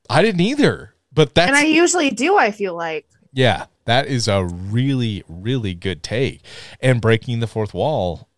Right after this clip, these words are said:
Speaker 1: ugh, that's, I don't know. That just blew my mind. That, do you have a count for us? I think she's,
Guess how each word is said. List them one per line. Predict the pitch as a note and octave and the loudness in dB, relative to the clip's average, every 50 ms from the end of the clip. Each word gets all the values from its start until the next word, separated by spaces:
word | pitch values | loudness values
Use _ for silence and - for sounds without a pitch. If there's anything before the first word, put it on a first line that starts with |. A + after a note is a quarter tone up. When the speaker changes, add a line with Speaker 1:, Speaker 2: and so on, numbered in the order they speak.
| _ _ - | _ _ -8
Speaker 1:
ugh, | A2 G#2+ G2+ - - - - - | -8 -6 -6 -8 -12 -16 -16 -8
that's, | - F#2 A2+ - - - - - - _ _ _ _ _ _ _ _ - | -6 -6 -6 -6 -8 -14 -16 -16 -16 _ _ _ _ _ _ _ _ -8
I | - C3+ D#3 | -2 0 2
don't | D#3 C3+ | 2 2
know. | B2+ A#2 F2+ D2 - | 2 0 0 -2 -2
That | - A#2+ B2 | -4 -4 -2
just | A#2+ A#2 F#2+ F#2+ | -2 -6 -8 -4
blew | A#2 A2+ G#2 | -4 -4 -4
my | G2 F#2 | -4 -6
mind. | E2 E2 D#2 C#2+ C2+ C2+ C#2 - _ - | -6 -8 -8 -8 -10 -12 -16 -20 _ -4
That, | - A2+ A#2 F#2 A2+ A2 - - - - - - | -2 -2 -2 -2 -4 -14 -14 -16 -20 -20 -14 -8
do | A#2 B2 | -4 0
you | B2+ C3+ C#3 A#2+ | 2 2 4 2
have | G2+ B2+ D#3 F3+ F3 | 2 2 0 0 0
a | C#3+ | -2
count | - - C#3 C3 C#3+ F3 G3+ G#3+ - - - C#3 | 0 2 4 4 4 4 2 -2 -8 -16 -20 -16
for | - - D#3+ F3 F#3 F#3+ | -8 -6 -4 -2 -2 -2
us? | F#3+ F3+ - - | -2 -4 -4 -4
I | B2 A2+ | -4 -4
think | - C#3+ C#3 C3+ | -2 -4 -6 -6
she's, | - - B2 A2+ | -6 -6 -6 -6